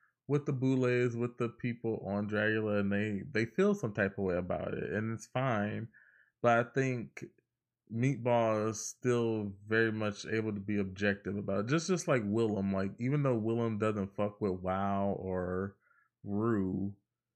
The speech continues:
R-, Willem still does review shows for it, Drag Race, and if Rue looks great, she'll say Rue looks great. If Rue looks terrible, she'll be like, "Rue looks terrible." Like,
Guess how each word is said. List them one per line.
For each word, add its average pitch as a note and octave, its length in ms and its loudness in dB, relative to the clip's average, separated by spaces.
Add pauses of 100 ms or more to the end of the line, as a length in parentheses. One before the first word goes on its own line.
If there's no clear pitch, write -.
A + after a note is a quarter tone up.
(580)
R-, A2+ 200 0
Willem B2+ 380 2
still B2 240 2
does G#2+ 280 0
review G#2+ 360 2
shows G#2+ 420 2
for F#2+ 640 0 (100)
it, G2+ 420 0 (360)
Drag G#2+ 340 4
Race, G2+ 520 0
and G2+ 560 0 (600)
if B2 200 2
Rue B2 180 2
looks D#3 240 2
great, C3+ 420 2
she'll D#3 220 2
say D#3+ 160 0
Rue D#3 340 2
looks D#3+ 240 0
great. C3+ 360 2
If G#2+ 420 -2 (120)
Rue A#2+ 260 2
looks C3+ 240 0
terrible, D#3+ 380 2
she'll C#3 180 -4
be C#3 80 -2
like, C#3 160 0
"Rue A2 240 -2
looks D#3 220 -4
terrible." G2+ 500 -2
Like, F#2 340 -2